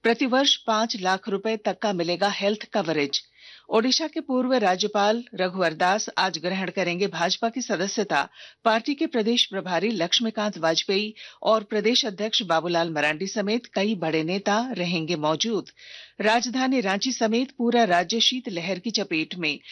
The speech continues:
घने कोहरे के कारण चार विमानों को किया गया डायवर्ट। रेल सेवाओं पर भी असर। और महिला हॉकी इंडिया लीग के लिए दिल्ली और पंजाब की टीम पहुंची रांची। झारखंड की बेटी सलीमा टेटे का हुआ जोरदार स्वागत।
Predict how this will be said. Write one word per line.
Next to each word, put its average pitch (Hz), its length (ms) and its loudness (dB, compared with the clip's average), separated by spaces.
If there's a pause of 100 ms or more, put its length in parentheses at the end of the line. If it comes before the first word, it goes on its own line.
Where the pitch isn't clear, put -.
(200)
घने 226 340 2
कोहरे 226 340 2
के 247 120 -4
कारण 214 340 2
चार 202 340 0
विमानों 175 420 -2
को 220 120 -2
किया 170 260 2
गया 214 200 2
डायवर्ट। 180 520 2 (300)
रेल 220 280 4
सेवाओं 185 460 0
पर 190 180 -2
भी 202 280 -4
असर। 185 340 -2 (420)
और 233 260 6
महिला 233 340 2
हॉकी 247 340 2
इंडिया 202 240 4
लीग 185 380 0
के 160 140 0
लिए 190 180 2
दिल्ली 202 320 -2
और 196 120 4
पंजाब 175 500 0
की 247 80 -4
टीम 254 320 0 (160)
पहुंची 214 400 0
रांची। 202 520 -2 (340)
झारखंड 240 500 -2
की 294 160 0
बेटी 233 360 0
सलीमा 226 480 0
टेटे 208 340 -2
का 214 140 0
हुआ 170 360 2 (280)
जोरदार 170 540 0
स्वागत। 143 560 -2